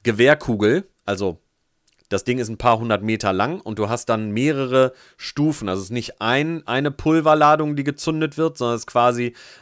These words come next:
ein Geschoss, was quasi wie eine mehrstufige Rakete nach vorne geballert wird. Und das hat dann siebzehn,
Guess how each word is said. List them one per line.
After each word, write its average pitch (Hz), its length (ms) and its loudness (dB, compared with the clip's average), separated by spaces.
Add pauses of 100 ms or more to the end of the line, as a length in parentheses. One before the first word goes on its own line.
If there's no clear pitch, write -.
(140)
ein 117 200 2
Geschoss, 147 580 0
was 120 200 0
quasi 120 400 0
wie 123 80 -2
eine 127 100 0
mehrstufige 120 800 0
Rakete 123 640 -2 (360)
nach 101 160 -6
vorne 123 300 -2
geballert 82 460 -2
wird. 113 240 -4
Und 104 80 -10
das 101 160 -4
hat 123 160 -6
dann 110 220 -6
siebzehn, 127 800 -6